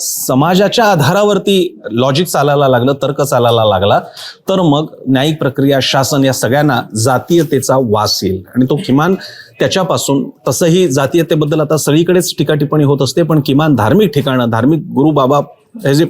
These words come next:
आहेत, ज्यांच्या बाबतीत जनतेच्या मनात अजूनही आत्मविश्वास आहे, विश्वास आहे, त्यांना धक्का लावता कामा नयेत. नामदेव शास्त्रीजी,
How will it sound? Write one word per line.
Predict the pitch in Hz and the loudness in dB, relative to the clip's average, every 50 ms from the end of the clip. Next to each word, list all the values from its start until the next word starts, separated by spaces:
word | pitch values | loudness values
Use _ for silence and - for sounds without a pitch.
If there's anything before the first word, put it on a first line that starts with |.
| - - | 0 -2
आहेत, | 135 160 190 156 | 0 0 2 2
ज्यांच्या | 123 131 127 127 - 143 | 2 2 0 2 0 0
बाबतीत | 143 139 135 131 135 160 147 - - - | 0 0 0 -2 -2 -4 -4 -4 -4 -4
जनतेच्या | 143 143 170 196 220 202 180 190 | -2 -2 0 0 0 0 0 0
मनात | 165 151 147 143 131 - - - - - - | 0 0 0 0 -2 -4 -8 -18 -16 -8 -4
अजूनही | - 147 208 262 285 196 | -2 0 0 0 0 0
आत्मविश्वास | 139 - 151 147 143 123 - 139 123 117 - | -2 -2 0 0 0 0 0 0 0 0 0
आहे, | 120 104 | 0 0
विश्वास | 101 - - 156 147 135 - | 0 0 0 0 0 0 0
आहे, | 107 95 - - - - - - - _ _ _ - | -2 -2 -4 -6 -18 -20 -20 -20 -20 _ _ _ -4
त्यांना | 165 151 170 190 190 | -2 0 0 0 0
धक्का | 160 143 139 - 165 151 | 0 -2 -2 -2 -2 0
लावता | 143 123 120 123 127 135 | 0 0 0 0 -2 -2
कामा | 123 127 117 117 123 117 | -2 0 0 0 2 2
नयेत. | 127 156 165 120 | 0 0 0 0
नामदेव | 135 120 127 139 139 127 | 0 2 2 2 2 2
शास्त्रीजी, | - 127 110 - - 123 117 113 123 147 | 0 -2 -4 -2 -2 -2 0 0 0 -2